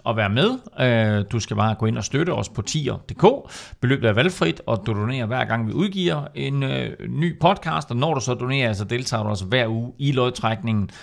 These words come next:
Og, øh, Stefan, vi skal have fundet, øh, ugens vinder af en Velropa Cup.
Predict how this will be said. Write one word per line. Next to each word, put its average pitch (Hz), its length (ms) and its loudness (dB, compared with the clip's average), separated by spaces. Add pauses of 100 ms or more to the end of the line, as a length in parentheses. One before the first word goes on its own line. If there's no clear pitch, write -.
(140)
Og, 104 460 2
øh, 107 160 0
Stefan, 135 520 0
vi 117 180 -2
skal 110 180 -2
have 107 120 4
fundet, 131 480 -4 (240)
øh, 107 220 -4
ugens 131 340 -6
vinder 117 360 -4
af 107 180 -4
en 107 160 -4
Velropa 95 320 -4
Cup. - 300 -14